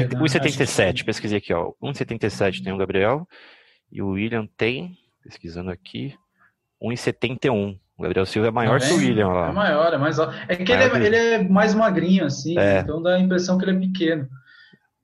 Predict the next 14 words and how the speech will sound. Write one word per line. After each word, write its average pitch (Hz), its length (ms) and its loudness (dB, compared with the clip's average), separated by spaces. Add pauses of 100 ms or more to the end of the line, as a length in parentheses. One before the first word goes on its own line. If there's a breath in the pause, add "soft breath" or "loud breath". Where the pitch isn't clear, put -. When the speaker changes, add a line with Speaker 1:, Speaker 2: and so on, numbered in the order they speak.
(260)
Speaker 2:
Mas... 127 220 2
Acho 127 100 2
que 196 80 4
o 175 100 6
Speaker 1:
Mas 120 160 0
Speaker 2:
torcedor 156 320 2
palmeirense 143 360 0
tá, 127 280 2
às 107 140 0
vezes 120 120 0
tá 127 80 -4
sentindo 113 300 -6
falta - 240 -2
daquele, 95 480 -2